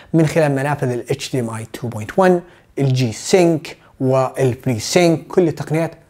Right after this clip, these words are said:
موجودة ومقدمة من قبل شاشة التلفاز. كلها شاشات ال ال جي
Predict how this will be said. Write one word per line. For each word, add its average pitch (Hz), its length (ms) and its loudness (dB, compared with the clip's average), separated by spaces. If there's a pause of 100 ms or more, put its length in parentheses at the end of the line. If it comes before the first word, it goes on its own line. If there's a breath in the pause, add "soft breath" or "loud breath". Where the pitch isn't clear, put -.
(160)
موجودة 139 340 0
ومقدمة 131 360 -2
من 123 80 -2
قبل 123 280 -2
شاشة 127 400 -4 (140)
التلفاز. - 280 -16 (760)
كلها 117 340 4
شاشات 156 420 2
ال 147 180 0
ال 175 140 6
جي 175 280 4